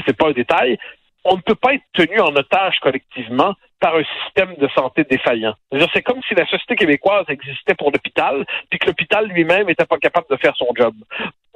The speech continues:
Donc, quand je dis tout ça, c'est pour ça que je refuse d'idéologiser, je refuse de, de tra-, tu sais, sur, sur le mode de tout d'un bord, tout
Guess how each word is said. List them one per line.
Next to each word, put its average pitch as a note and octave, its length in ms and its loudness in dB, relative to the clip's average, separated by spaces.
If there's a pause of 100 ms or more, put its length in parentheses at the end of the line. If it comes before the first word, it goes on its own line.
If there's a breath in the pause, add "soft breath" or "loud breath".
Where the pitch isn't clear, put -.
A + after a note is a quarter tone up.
Donc, C4 100 0 (240)
quand F#4 200 2
je - 80 0
dis - 180 -8
tout - 140 -2
ça, B3+ 180 2 (220)
c'est G3 100 2
pour F#3+ 160 -2
ça D#4+ 80 2
que A3 60 -2
je F3+ 80 2
refuse E3 340 -2 (120)
d'idéologiser, E3+ 840 2 (240 loud breath)
je F3+ 160 0
refuse G#3 480 2 (100)
de, B2 320 4
de A#2+ 80 -4 (100)
tra-, - 220 0 (180)
tu G#3 80 -4
sais, - 60 2
sur, - 160 2
sur - 160 0
le C#3 100 2
mode F#3+ 300 0
de C3 160 2 (280 soft breath)
tout A3 200 2
d'un D#3+ 160 2
bord, F3 300 2
tout G3 100 0